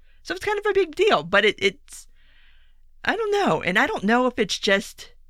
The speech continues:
because of our news cycle or just the attention span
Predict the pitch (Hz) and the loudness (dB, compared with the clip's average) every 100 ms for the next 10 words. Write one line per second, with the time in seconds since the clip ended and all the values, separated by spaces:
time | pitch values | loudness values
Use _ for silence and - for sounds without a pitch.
0 | - - - - - 190 185 226 185 170 | -20 -20 -20 -20 -10 -6 -2 2 2 2
1 | 156 160 160 196 277 - 269 262 277 254 | 2 0 0 -2 -2 -2 0 0 0 -2
2 | 262 247 - 165 170 175 175 - - - | 0 -2 -2 -2 0 2 0 0 -8 -20
3 | - - - - - - 185 170 202 233 | -20 -20 -20 -20 -20 -6 0 0 2 0
4 | 254 233 - 220 226 233 233 220 | 0 -4 -4 -2 0 2 0 -2